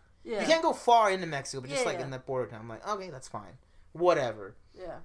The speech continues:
Speaker 2: Fucking, we're on, we're on our way there. Before we get to Santiago, there's, like, a little city there, and we just decided just to <laughs> fucking drink this ridiculous amount
Speaker 1: Yeah.
Speaker 2: of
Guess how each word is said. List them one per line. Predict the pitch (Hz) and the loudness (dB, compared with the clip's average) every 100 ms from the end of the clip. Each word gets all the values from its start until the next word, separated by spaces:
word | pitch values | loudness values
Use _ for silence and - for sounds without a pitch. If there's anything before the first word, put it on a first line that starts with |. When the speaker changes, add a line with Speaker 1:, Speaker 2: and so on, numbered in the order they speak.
| - - - - _ - | -18 -20 -20 -20 _ -2
Speaker 2:
Fucking, | 190 180 170 160 139 - _ - _ - - - - | 0 0 -2 -6 -10 -16 _ -20 _ -20 -20 -20 0
we're | 233 | 6
on, | 277 320 | 6 6
we're | 247 294 | 6 8
on | 302 | 8
our | 220 | 6
way | 208 160 | 4 0
there. | 135 123 113 113 - - - _ _ _ | -2 -4 -4 -8 -14 -20 -20 _ _ _
Before | 170 160 240 | -12 2 2
we | 247 | 4
get | 196 214 | 2 0
to | 180 | -2
Santiago, | 180 151 156 147 | -4 -4 -4 -4
there's, | 143 | -4
like, | 139 | -8
a | 131 | -10
little | 147 | -10
city | 131 - 143 127 | -10 -8 -6 -6
there, | 110 117 | -8 -12
and | 117 | -14
we | |
just | 117 - | -18 -20
decided | - - 117 107 | -20 -16 -14 -14
just | 110 - | -16 -18
to | - - - | -18 -18 -20
<laughs> | - - - | -20 -20 -12
fucking | - - 123 | -12 -12 -14
drink | 110 123 123 | -10 -10 -12
this | 113 - _ - 110 120 - | -16 -20 _ -20 -20 -20 -20
ridiculous | 131 117 113 110 113 107 107 | -18 -12 -12 -12 -12 -12 -12
amount | 120 113 - | -12 -10 -8
Speaker 1:
Yeah. | |
Speaker 2:
of | 165 | -12